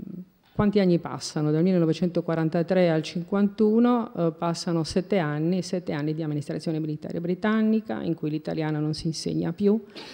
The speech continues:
ma si, nelle scuole viene insegnata la lingua inglese o viene insegnata la lingua francese, e questo è molto importante, perché l'italiano, eh, così come è stato dimostrato in Somalia, eh, può essere, eh, un elemento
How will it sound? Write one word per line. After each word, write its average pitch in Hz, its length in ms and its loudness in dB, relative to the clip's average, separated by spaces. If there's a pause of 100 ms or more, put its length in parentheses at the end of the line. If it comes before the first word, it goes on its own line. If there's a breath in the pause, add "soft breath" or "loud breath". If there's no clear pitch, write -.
(140)
ma 160 200 0
si, 160 400 0
nelle 156 220 0
scuole 160 340 -2
viene 151 340 0
insegnata 151 500 -4
la 156 80 -6
lingua 160 260 0
inglese 196 540 2
o 170 100 -2
viene 151 200 0
insegnata 151 420 -2
la 147 80 -8
lingua 156 240 -6
francese, 151 680 0
e 202 100 0
questo 170 260 0
è 156 40 4
molto 156 200 2
importante, 165 640 -2
perché 170 360 -4 (320 loud breath)
l'italiano, 220 840 4
eh, 160 220 0
così 175 240 0
come 156 140 -8
è 147 40 -10
stato 165 220 -8
dimostrato 156 480 -10
in 147 60 -8
Somalia, 151 640 -4 (540 loud breath)
eh, 175 420 0
può 240 160 4
essere, 147 640 -4 (120)
eh, 156 280 -12 (220)
un 196 120 2
elemento 214 840 -2